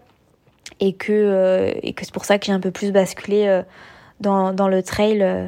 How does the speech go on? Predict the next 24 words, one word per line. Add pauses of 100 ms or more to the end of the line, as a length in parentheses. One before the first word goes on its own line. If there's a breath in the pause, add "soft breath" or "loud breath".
(100)
mais,
mais
grâce
au
triathlon.
Et
je
pense,
par
contre,
les
personnes
s'imaginent
que
plus
tu
fais
long, (420 loud breath)
plus
tu
dois
t'entraîner,
euh,
longuement,